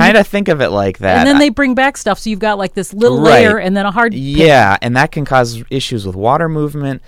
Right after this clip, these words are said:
Speaker 1: So a lot of times that's why you might see higher P H readings in a residential area, 'cause it's kind of an artifact of, of what us humans were doing when we were building that house.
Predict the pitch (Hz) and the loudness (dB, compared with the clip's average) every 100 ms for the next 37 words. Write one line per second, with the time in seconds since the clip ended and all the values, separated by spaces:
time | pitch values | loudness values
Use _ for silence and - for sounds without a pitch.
0 | - - - - 127 120 123 143 196 - | -20 -20 -16 -2 0 2 4 2 2 -2
1 | 143 135 127 113 110 110 120 - - 107 | -2 0 -2 -6 -2 0 0 -4 -10 -4
2 | 107 104 98 101 104 101 101 - - 104 | -2 0 -2 -2 -4 -4 -4 -6 -10 -6
3 | 98 95 - 98 107 113 104 - 98 92 | -6 -6 -4 -2 0 0 -2 -8 -6 -4
4 | 95 - 95 92 90 92 - 82 90 90 | -6 -6 -6 -6 -6 -8 -10 -10 -6 -6
5 | 107 101 98 - 73 92 87 78 65 - | -4 -4 -4 -6 -8 -6 -6 -6 -6 -10
6 | _ - - - 95 - 127 131 110 - | _ -20 -14 -12 -12 -6 -2 -2 -4 -10
7 | - - 67 101 104 117 120 - 98 92 | -20 -12 -10 -4 0 2 0 -2 -2 -2
8 | - 90 85 - - 90 90 98 95 92 | -4 -10 -12 -20 -12 -10 -8 -8 -6 -6
9 | 90 - - - 107 95 90 87 90 90 | -6 -8 -14 -10 -8 -6 -8 -8 -10 -8
10 | 92 92 92 92 92 92 95 92 - - | -6 -6 -8 -8 -8 -8 -8 -10 -12 -14
11 | - - - - | -12 -10 -8 -10